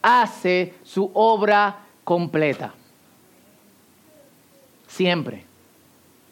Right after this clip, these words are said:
Cuando se refiere a la transformación. Esa obra es paulatina, pero esa obra no es,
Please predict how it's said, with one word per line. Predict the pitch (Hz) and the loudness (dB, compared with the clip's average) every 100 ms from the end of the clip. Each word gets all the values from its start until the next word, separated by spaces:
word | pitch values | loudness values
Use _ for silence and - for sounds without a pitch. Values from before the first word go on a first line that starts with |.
| _ _ _ _ _ - | _ _ _ _ _ -2
Cuando | 208 226 | 0 0
se | 226 | 0
refiere | 202 202 202 185 185 - | 0 0 0 2 0 0
a | 160 | 2
la | 165 165 | 2 0
transformación. | 185 185 185 151 139 123 135 117 117 - - _ _ _ _ _ _ _ - | -2 -2 -4 -4 -4 -6 -10 -10 -12 -20 -20 _ _ _ _ _ _ _ -2
Esa | 226 226 214 | 0 4 4
obra | 240 262 226 | 4 2 0
es | 208 | 0
paulatina, | - 190 180 170 160 220 175 131 120 - _ _ _ _ _ _ _ _ _ _ _ _ _ _ _ _ _ | 0 2 4 0 0 -2 -2 -4 -8 -20 _ _ _ _ _ _ _ _ _ _ _ _ _ _ _ _ _
pero | 185 180 180 | 0 4 4
esa | 202 233 202 | 2 2 2
obra | 185 170 170 | 2 2 0
no | 165 165 170 175 | 0 -2 -2 0
es, | 185 185 185 - | 0 -2 -6 -18